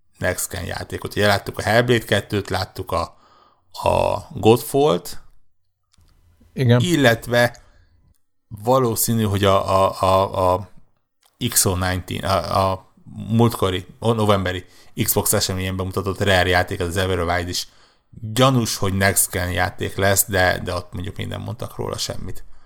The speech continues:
Speaker 1: De nyilván annak,
Speaker 2: Igen.
Speaker 1: annak meg egy ilyen erősen stilizált kinézete van, tehát ott, ott, ott nem kell
Speaker 2: És
Speaker 1: keresni
Speaker 2: főleg a
Speaker 1: a, az
Speaker 2: generáció
Speaker 1: életűséget.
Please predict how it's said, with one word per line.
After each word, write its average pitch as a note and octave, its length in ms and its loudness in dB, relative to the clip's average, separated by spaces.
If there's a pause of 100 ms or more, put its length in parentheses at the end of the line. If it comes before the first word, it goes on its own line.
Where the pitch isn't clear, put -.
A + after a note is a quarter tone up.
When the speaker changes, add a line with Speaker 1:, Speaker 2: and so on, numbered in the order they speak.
(200)
Speaker 1:
De G2 140 -4
nyilván G#2 260 4
annak, G2 160 2
Speaker 2:
Igen. - 120 -2
Speaker 1:
annak G#2 160 2
meg G2+ 120 4
egy G2 120 2
ilyen G2+ 140 2
erősen G2+ 360 2
stilizált F2+ 520 -2
kinézete F#2 420 -6
van, F#2 100 -4
tehát - 180 -10
ott, - 160 -14
ott, F2+ 280 -12 (440)
ott F2 140 -8
nem F#2 100 -4
kell F3+ 140 -2
Speaker 2:
És - 60 0
Speaker 1:
keresni E2+ 240 2
Speaker 2:
főleg C3 160 2
a B2+ 40 0
Speaker 1:
a, - 40 0
az B2+ 60 -4
Speaker 2:
generáció B2 380 4
Speaker 1:
életűséget. B2 340 0